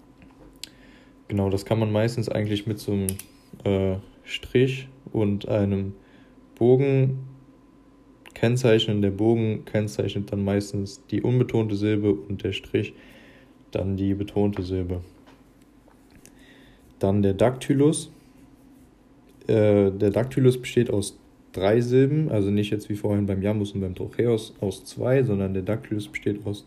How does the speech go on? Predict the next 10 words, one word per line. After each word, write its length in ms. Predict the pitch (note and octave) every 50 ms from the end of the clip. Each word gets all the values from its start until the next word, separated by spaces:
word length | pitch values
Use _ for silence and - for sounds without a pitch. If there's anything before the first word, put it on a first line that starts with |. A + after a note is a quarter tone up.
| - -
zwei 360 | - - - A2+ A#2 B2+ B2+
Sil-, 220 | B2+ B2+ C3 C3 C3+ -
äh, 60 | A2
aus 360 | G2+ G2 F#2+ F#2+ F#2+ - - -
drei 280 | - - - C3+ C#3
Silben. 540 | C3+ C3+ C#3+ C#3 C3+ C3+ C3+ C3+ C3+ - - - - - - - - - - - - - - - _ - - _ _ - - - -
Und, 580 | - - A2+ A2+ A2 A2 A2 A2 G#2+ G#2 G#2 - -
ähm, 560 | G#2+ G#2 G#2 G#2 G#2 G#2 G#2 G2+ G#2 G2+ G#2 - - - - - - - - _ - _ _ _ - _ - - - - - - - _ _ _ - - -
ja, 260 | G#2+ G2 F2 F2 F2+ - - - _ _ - - -
der 400 | G#2+ G#2 G#2 G#2+ A2 A2 A2 A2